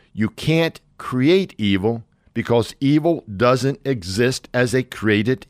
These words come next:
entity, just like cold is not created. It is not a thing. It is the absence of heat. Evil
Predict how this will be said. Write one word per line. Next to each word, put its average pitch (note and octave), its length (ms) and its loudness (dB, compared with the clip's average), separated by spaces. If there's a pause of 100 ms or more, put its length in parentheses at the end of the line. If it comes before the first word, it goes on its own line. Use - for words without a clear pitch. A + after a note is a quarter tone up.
entity, F2+ 560 -2
just G#2+ 260 -4
like B2 220 -2
cold C3+ 640 2
is A#2 200 -2
not G#2+ 360 -2
created. C#3 400 0
It F#2 100 -6
is F#2 120 -8
not G2+ 260 -2
a A#2 80 -2
thing. A2+ 440 -2
It F2+ 140 -8
is F#2+ 160 -4
the F#2+ 260 -6
absence C3+ 460 -4
of E2+ 120 -4
heat. D#2+ 180 -6 (920)
Evil D#3+ 520 2